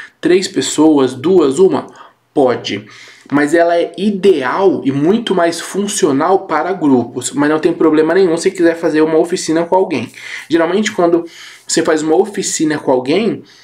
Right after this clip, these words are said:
você chama de atividade prática, não de oficina, tá? A oficina, ela entra na ideia de coletivo, tá bom? Então, essas ações práticas coletivas que elas vão promover,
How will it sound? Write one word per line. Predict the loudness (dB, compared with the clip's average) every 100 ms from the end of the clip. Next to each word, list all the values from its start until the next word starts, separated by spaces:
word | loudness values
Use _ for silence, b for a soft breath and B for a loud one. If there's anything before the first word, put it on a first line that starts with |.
| B B
você | -2 0 2 0
chama | 0 0 0
de | 0
atividade | -2 -2 -2 -4
prática, | -6 -4 -4 -10 -16 -14 -2
não | 0 0
de | 2
oficina, | 0 0 -6 -6 -4 -4 -4 -10 _ -4
tá? | -4 -4 B B B B -2
A | 0
oficina, | 0 -2 -4 -2 -2 0 0 -2 -6 -16 -6
ela | 0 2 0 -2 -8 -4
entra | 0 2 2 0
na | 0
ideia | 0 2 2
de | 0
coletivo, | 0 0 0 -2 -2 -2 -6 -16
tá | -6
bom? | -4 -4 -8 -20 -8
Então, | -2 -2 -2 -8 B B B B -6
essas | 0 2 2
ações | 0 -2 -2 -4
práticas | -4 -4 -6 -8 -8 -14 _
coletivas | 2 4 6 2 -2 -2 2 2 2
que | 0 2
elas | 2 2
vão | 0 -2
promover, | 0 0 2 0 2 2 2 -2